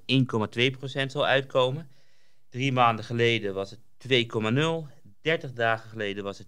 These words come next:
twee komma vier en nu is het al, eh, drieënhalf, eh, procent.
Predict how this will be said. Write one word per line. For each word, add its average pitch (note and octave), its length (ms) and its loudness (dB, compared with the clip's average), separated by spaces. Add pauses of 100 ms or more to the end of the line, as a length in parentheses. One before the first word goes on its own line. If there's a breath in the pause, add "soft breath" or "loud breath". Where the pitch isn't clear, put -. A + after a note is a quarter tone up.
twee C3 300 2
komma A#2+ 320 0
vier C3+ 360 -2
en F#2+ 80 -4
nu A2+ 140 -4
is A2 120 -10
het - 120 -8
al, G#2 240 0
eh, G2+ 60 -6 (160)
drieënhalf, A2 800 0
eh, F#2+ 160 0 (800)
procent. A#2 720 4